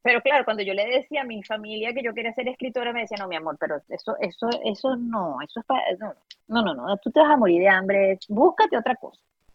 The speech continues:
Y bueno, nada, lo más cercano que no me moría de hambre, <laughs> entre comillas, era periodismo, ¿no?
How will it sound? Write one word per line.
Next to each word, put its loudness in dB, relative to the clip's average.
Y 6
bueno, 4
nada, 2
lo -2
más -4
cercano 2
que -2
no 0
me -2
moría 4
de 2
hambre, -4
<laughs> -16
entre 0
comillas, 0
era 2
periodismo, -4
¿no? -14